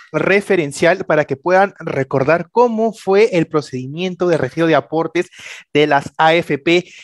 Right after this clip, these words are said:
el año pasado y que con seguridad es el mismo que se va a realizar este año para este nuevo retiro de aportes de hasta cuatro I Ts del año dos mil veintidós. Actualmente la página, eh, oficial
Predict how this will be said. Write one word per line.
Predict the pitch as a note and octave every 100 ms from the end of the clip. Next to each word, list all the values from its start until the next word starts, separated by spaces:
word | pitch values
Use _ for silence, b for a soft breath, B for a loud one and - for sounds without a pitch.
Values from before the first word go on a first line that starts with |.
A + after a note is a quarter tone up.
| B
el | D3 C#3 D3
año | E3 E3+
pasado | C3+ B2 F#3+ E3 A#2+ -
y | D#3+ -
que | F#3 E3+
con | D3+ D3
seguridad | C3+ C#3+ B2+ C3 B2+ G3+ - _ _ _ _
es | E3+ G3 -
el | D3 C3+
mismo | D#3 G3+ G3 G3+ G3+
que | D#3+
se | D3
va | C#3
a | E3
realizar | E3 D3 E3 D#3+
este | D#3+ D#3 - - C#3
año | F3+ D3+ A2+ - _ b -
para | D3+ C#3+
este | C#3+ F3+
nuevo | D#3+ E3 E3+
retiro | D3+ C3 A3 G#3 E3
de | D3+
aportes | B2+ E3+ F#3 F3+ D#3+
de | C#3+
hasta | C3+ A#2+
cuatro | - D#3 D#3
I | D#3
Ts | - A#3 - B B B
del | C3 C#3+ D#3+
año | D#3+ E3+
dos | D#3+ C3+
mil | C#3+
veintidós. | C#3+ C#3 C3 G#2+ - - _ _ _ _ _ _
Actualmente | - G#3 G#3 C#4 C#4 C4+ B3 C4+
la | A#3+ D#3
página, | G3+ G3+ - G3 G#3 - b b b _ _ _
eh, | E3+ D#3 D#3
oficial | D#3 D#3 D#3 - G#3 G#3+ D#4+